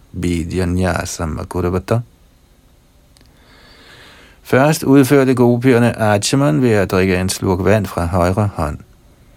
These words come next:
De rensede deres legemer og hænder med Nyas mantraet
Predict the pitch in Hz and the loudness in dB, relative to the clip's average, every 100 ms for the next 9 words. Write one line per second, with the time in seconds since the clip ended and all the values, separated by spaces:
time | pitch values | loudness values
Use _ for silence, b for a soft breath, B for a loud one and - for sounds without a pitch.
0 | b b b b b _ - 98 104 113 | b b b b b _ -2 2 2 2
1 | 135 123 110 101 98 98 107 123 139 127 | 2 4 4 2 2 4 6 4 2 -2
2 | 85 85 76 120 127 139 120 95 85 90 | -4 -4 0 0 2 0 0 -2 -2 0
3 | 101 120 135 - 90 101 113 139 139 | 2 2 -2 -6 -2 -2 0 0 -2